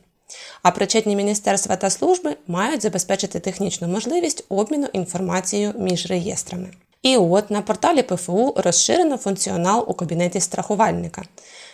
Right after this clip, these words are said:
Відтепер потрібні перелічені дані працівників можна подавати у режимі реального часу. Про це повідомляє сам Пенсійний фонд на своєму офіційному сайті.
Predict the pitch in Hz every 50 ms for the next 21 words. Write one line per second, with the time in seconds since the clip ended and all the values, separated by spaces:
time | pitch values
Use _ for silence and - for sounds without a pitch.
0 | _ _ 180 202 196 202 - 196 - 320 359 - - 208 202 - 233 233 - 185
1 | 175 175 180 180 202 196 202 196 - 175 175 170 165 190 214 285 339 302 - 170
2 | - 185 180 - 180 180 180 180 180 233 254 339 - - - - 180 170 170 180
3 | 214 247 - 285 - - - 185 170 165 185 214 214 - - - 190 170 165 156
4 | 147 165 185 202 208 196 180 190 175 170 170 165 170 175 180 190 196 - - 180
5 | - - - - - - _ - - - - - _ _ - 165 170 160 - 180
6 | 175 185 170 180 170 180 175 175 175 185 190 185 180 180 190 190 185 175 202 202
7 | 190 - 214 226 226 254 254 - 233 190 - 131 - 160 156 - - 165 156 175
8 | 202 226 247 - - 190 - 180 175 - - 196 190 185 185 190 202 190 - 208
9 | 180 - 202 - -